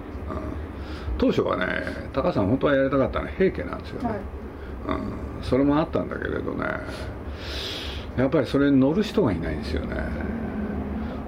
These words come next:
Speaker 2: その平家物語の中では、こう、どんなものをこう描きたいというか、メッセージのようなところってどんなことを伝えたいなと、平家物語を通して。
Speaker 1: 義仲ですよ。義仲の最後、
Speaker 2: はい。
Speaker 1: やりたかったんですよ。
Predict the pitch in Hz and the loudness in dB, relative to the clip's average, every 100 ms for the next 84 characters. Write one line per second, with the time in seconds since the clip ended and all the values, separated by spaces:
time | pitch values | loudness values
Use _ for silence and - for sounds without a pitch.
0 | - - 285 294 226 311 370 403 381 381 | -8 -2 0 0 0 0 2 4 4 4
1 | 381 381 403 370 269 240 214 208 202 226 | 4 4 4 4 2 4 2 2 2 2
2 | 233 220 190 185 185 170 - 214 190 269 | 2 0 0 2 2 0 -4 -4 0 2
3 | 339 294 226 202 190 175 - - 208 214 | 4 4 4 4 4 2 0 -4 0 2
4 | 214 220 202 202 190 170 202 202 196 214 | 2 2 0 -2 -2 -2 -2 -2 0 -2
5 | 196 185 185 190 254 277 277 226 196 185 | -2 -2 -2 4 2 4 2 4 2 -2
6 | - - 208 208 214 202 185 196 196 196 | -4 -6 -2 0 2 2 -2 -2 0 0
7 | 196 - 190 277 277 220 202 - 214 196 | 0 -2 2 4 4 2 0 0 0 2
8 | 202 185 180 185 208 202 208 202 202 190 | 0 2 0 -2 -2 0 0 0 0 -2
9 | 175 185 - 165 156 92 - 135 120 - | -4 -8 -6 -6 0 0 4 4 2 0
10 | 73 - - - - - - - - - | -4 -6 -10 -10 -10 -10 -10 -10 -6 -4
11 | - 110 82 - - - - - - - | 0 0 0 -2 -2 -2 -6 -10 -10 -10
12 | - 214 196 - - - - - - - | -4 -4 -4 -6 -8 -4 -4 -4 -6 -8
13 | - 208 202 | -8 -6 -6